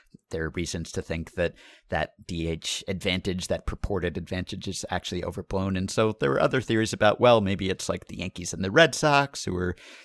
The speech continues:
just kinda raising all boats payroll-wise, or other teams have to, like, be smart or spend a lot to keep pace with those teams that are the big market teams that are always on Sunday Night Baseball, basically. So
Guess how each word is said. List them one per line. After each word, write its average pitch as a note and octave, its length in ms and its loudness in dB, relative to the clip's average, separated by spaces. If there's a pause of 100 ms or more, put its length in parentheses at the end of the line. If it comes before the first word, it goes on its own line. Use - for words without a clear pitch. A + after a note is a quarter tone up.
just - 300 -10
kinda E2+ 400 -2 (120)
raising F2 720 -2
all E2+ 180 6
boats - 560 0
payroll-wise, F2+ 1040 2
or E2+ 220 0 (280)
other F2+ 220 -2
teams F2 380 -4
have E2+ 220 -2
to, E2+ 340 2
like, E2+ 260 -4 (120)
be G2+ 120 -4
smart F2+ 460 -2
or G2 120 -2
spend F2+ 320 -6
a F2+ 40 -6
lot F#2 300 -2
to F2 320 -6 (100)
keep - 220 -4
pace - 420 -2 (320)
with - 280 -8
those G2+ 260 0
teams F#2+ 440 -2
that F#2 160 0
are F2+ 180 0
the F2+ 140 -6
big F#2+ 240 -2
market G2 320 -2
teams F#2 260 -4
that F#2+ 120 -2
are F#2+ 80 4
always F#2 280 2
on F#2 240 -4
Sunday F2+ 300 0
Night F2+ 240 -4
Baseball, F#2 540 2
basically. F#2 640 -4
So G#2 360 2